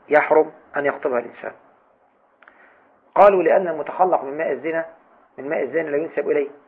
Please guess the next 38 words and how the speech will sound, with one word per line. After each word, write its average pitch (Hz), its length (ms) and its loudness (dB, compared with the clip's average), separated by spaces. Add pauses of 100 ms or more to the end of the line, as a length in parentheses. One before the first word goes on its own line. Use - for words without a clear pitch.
(440)
فحكم 196 340 2
هذه 156 220 -2
المستبرأة 151 560 -2
حكم - 360 -8
معتدة 131 420 -4
من 123 120 -10
طلاق 135 480 -2
أو 131 120 -8
غيره 139 320 -6
في 135 120 -10
تحريم 151 380 -6
التصريح 143 520 -8
بالخطبة 135 420 -6
لها 160 340 -6 (200)
في 143 60 -10
مدة 160 220 0
الاستبراء، 113 500 -10 (960)
وفي 143 200 -6
تحريم 156 280 0
المواعدة 147 600 4
أيضًا 117 280 -4
لها 160 220 2
أو 160 160 2
للولي، 131 320 -2 (720)
ويفسد 156 380 0
النكاح 156 380 -2
ويفسخ، 143 400 -4 (2000)
ويتزوجها 147 560 8
الخاطب 147 400 2
بعد 151 240 8
تمام 151 340 -2
ما 143 80 -4
هي 147 160 -2
فيه 147 220 -6
من 139 100 -6
عدة 147 400 -2
أو 151 60 -2
استبراء 156 420 0